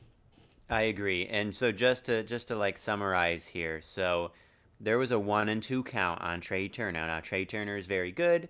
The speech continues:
And yes, Max Muncy, i-, i-, they, you know, lefty-lefty matchup. Um, but Muncy's a really good hitter, just having, you know, a down year so far. But a one and two count, and La Russa intentionally walked the guy.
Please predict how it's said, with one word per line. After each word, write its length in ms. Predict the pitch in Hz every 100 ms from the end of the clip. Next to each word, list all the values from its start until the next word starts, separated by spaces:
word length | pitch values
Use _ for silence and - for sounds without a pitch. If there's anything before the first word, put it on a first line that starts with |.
| - - -
And 140 | 107 95
yes, 260 | 92 -
Max 320 | 98 90 - 104
Muncy, 460 | 104 101 104 101
i-, 340 | 98 95 95 98
i-, 120 | 95
they, 180 | 95 98
you 160 | 98
know, 140 | 87 87
lefty-lefty 680 | 95 - 95 90 82 92
matchup. 640 | 87 110 110 - 104 104 - - _ - 98
Um, 240 | 95 98
but 100 | 113 107
Muncy's 280 | 147 123
a 60 | 101
really 220 | 101 98
good 160 | 92 90
hitter, 300 | 110 85 82
just 160 | 90
having, 460 | 92 87 85 82 92
you 120 | 95
know, 120 | 85
a 60 | 82
down 300 | 82 80 87
year 200 | 127 143
so 180 | - 95
far. 260 | 92 82 - - -
But 200 | 120 113 -
a 120 | 117
one 380 | 107 127 190 233
and 160 | 220
two 400 | - 208 208 208 -
count, 680 | - 285 233 135 - - - - - - - - -
and 160 | 135
La 60 | 139
Russa 400 | 135 165 170 175
intentionally 580 | 151 135 139 135 151 156
walked 400 | 170 269 - -
the 100 | 101
guy. 300 | 87 80